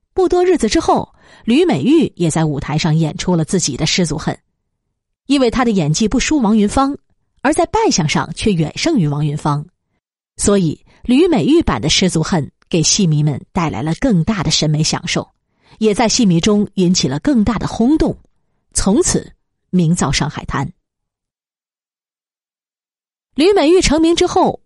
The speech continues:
由陈楚香当老板的华城烟草公司为了借助名人效应来宣传自己的产品，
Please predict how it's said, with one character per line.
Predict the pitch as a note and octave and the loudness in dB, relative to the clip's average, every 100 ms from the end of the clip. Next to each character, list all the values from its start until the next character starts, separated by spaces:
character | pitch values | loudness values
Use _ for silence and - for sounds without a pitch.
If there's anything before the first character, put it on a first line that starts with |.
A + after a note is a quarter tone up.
| _ | _
由 | A3+ A3 A#3 C4+ | 0 2 2 2
陈 | - A#3 E4 | 0 0 2
楚 | - D#3 | 0 0
香 | - C#4+ D4+ | 0 0 2
当 | B3 G#3+ | 2 2
老 | F3 | 2
板 | F3+ C3+ | 0 -2
的 | D3+ C3+ | -2 -4
华 | - F3 | -2 -2
城 | B3+ A3 G#3 | 0 0 2
烟 | G#3 | 0
草 | E3 | -2
公 | D3 F3 | 0 0
司 | F3 F#3+ F3+ - | 2 0 0 -2
为 | A3+ | 0
了 | E3+ | 0
借 | E3 F#3 | 0 0
助 | D#3+ | 0
名 | D#3 F3+ | 2 2
人 | A#3 B3 | 2 0
效 | - E4 | 0 0
应 | G3 C#3+ | 0 -2
来 | B2 D#3 | -4 -4
宣 | - F3+ | 0 0
传 | F3 F3 | 0 -2
自 | G3 | -4
己 | A2+ | -6
的 | D3+ | -8
产 | - B2+ A#3+ | -8 -6 -4
品， | - B2+ | -4 -8